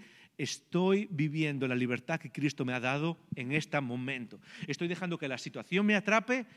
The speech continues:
o estoy siendo liberado por Cristo?" Y eso es algo a veces muy sutil y necesitamos estar con el radar siempre puesto ahí. ¿Estoy viviendo la liberación de Cristo o estoy dejando que esta situación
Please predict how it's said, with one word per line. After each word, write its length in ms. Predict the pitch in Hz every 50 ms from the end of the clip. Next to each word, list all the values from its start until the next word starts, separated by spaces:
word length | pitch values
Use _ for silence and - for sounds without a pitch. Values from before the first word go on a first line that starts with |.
| - - - - -
o 140 | - 135 127
estoy 220 | 104 143 165 156
siendo 280 | 151 - 160 151 143 147
liberado 520 | 135 131 131 117 131 120 131 127 135 110
por 140 | - 123 107
Cristo?" 380 | - 117 117 107 - - - - - _ _ - - - - - -
Y 220 | 165 151 156 170
eso 140 | 220 220 254
es 80 | 226 254
algo 160 | 240 226 226
a 40 | 208
veces 240 | 208 190 214 165 165
muy 300 | 170 170 185 214 262 254
sutil 540 | - - 240 - - 220 226 220 196 - -
y 80 | 196 190
necesitamos 460 | 165 151 156 147 - 220 214 220 202
estar 240 | 175 - 208 196 -
con 160 | 208 196 185
el 80 | 180 180
radar 320 | 180 175 180 190 196 175 - - - -
siempre 680 | - - - - 175 208 226 262 269 240 185 220 202 -
puesto 400 | - 190 190 180 - - 170 147
ahí. 180 | 143 131 113 - - - - -
¿Estoy 560 | - 131 - - - - 180 185 190 196 196 190 - - -
viviendo 520 | - 131 117 120 139 165 190 208 208 220
la 100 | 214 214
liberación 460 | 202 190 175 180 180 170 - 202 190
de 100 | 185 175
Cristo 400 | 143 175 220 202 - 254 262 254 -
o 100 | 151 139
estoy 160 | 127 - 170
dejando 320 | 160 160 - 165 156 151 139
que 60 | 147
esta 120 | - 151
situación 640 | 131 - 127 - 143 123 - 135 120 110 104 104 104